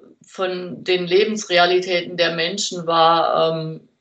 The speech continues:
hab ich eben lange gebraucht, drüber nachzudenken und hab dann meine redaktionellen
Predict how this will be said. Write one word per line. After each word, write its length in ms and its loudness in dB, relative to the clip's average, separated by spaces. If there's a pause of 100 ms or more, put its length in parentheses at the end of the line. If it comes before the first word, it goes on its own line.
(420)
hab 180 -6
ich 220 -8
eben 240 0
lange 320 2
gebraucht, 440 0
drüber 200 -4
nachzudenken 880 0
und 340 -8
hab 180 -14
dann 300 4
meine 320 0
redaktionellen 1500 -4